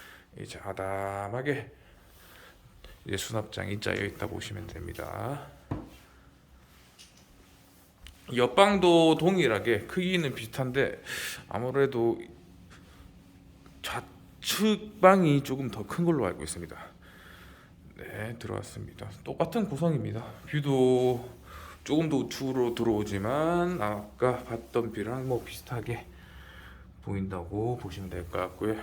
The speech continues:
여기도 미니 드레스룸 아담하게 들어와 있습니다. 네,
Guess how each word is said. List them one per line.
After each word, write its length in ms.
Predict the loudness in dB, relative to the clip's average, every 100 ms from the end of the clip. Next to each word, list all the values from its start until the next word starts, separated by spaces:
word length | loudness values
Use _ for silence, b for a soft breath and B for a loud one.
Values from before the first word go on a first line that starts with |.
| -4
여기도 240 | 0 0
미니 320 | 0 -4 -4
드레스룸 1120 | -4 -4 -4 -6 -6 -4 -2 -4 -4 -4 -4 -8 -10
아담하게 1000 | -10 -8 -8 -10 -10 -8 -2 0 0 -6
들어와 280 | -6 -4 -4
있습니다. 440 | -6 -12 -14 -14 -18 -20 B B B B B B B B B B B B B B B B -20 -20 -4
네, 140 | -2